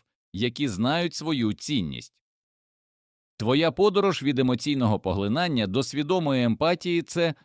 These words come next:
не просто особисте зцілення, це революція.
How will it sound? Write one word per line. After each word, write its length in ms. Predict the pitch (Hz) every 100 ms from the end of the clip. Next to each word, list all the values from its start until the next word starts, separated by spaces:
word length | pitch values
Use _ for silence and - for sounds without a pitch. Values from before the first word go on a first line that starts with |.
| _
не 280 | 165 190 190
просто 520 | - 127 160 - 147
особисте 540 | 135 135 98 104 123
зцілення, 640 | 120 - 135 98 73 65 57 _ _ _
це 200 | - 110
революція. 720 | 101 101 117 165 131 - 64